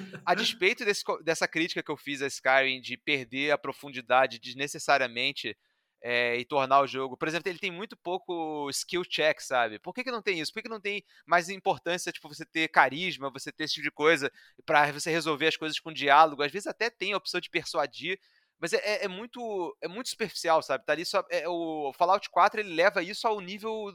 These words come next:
Speaker 1: da loucura completa. Mas o Skyrim, ele já tá muito nesse caminho de, de tornar irrelevante esse tipo de build mais social do, do jogo.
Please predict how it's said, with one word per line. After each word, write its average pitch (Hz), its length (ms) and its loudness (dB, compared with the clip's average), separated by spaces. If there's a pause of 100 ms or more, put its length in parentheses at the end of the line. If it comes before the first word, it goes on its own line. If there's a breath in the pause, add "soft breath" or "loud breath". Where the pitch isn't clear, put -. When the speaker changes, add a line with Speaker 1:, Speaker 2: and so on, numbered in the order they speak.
(120)
Speaker 1:
da 180 120 6
loucura 202 500 0
completa. 151 580 0 (320 soft breath)
Mas 139 240 -2
o 160 120 -4
Skyrim, 170 360 4
ele 208 120 -4
já 196 140 2
tá 208 200 4
muito 175 260 -12
nesse 151 180 -8
caminho 135 400 0
de, 127 340 -4
de 120 120 -14
tornar 143 320 0
irrelevante 143 520 -2
esse - 80 -10
tipo - 100 -18
de 139 100 -14
build 135 320 -10
mais 131 200 -2
social 127 500 0
do, 110 260 -14
do 113 80 -20
jogo. 151 360 -6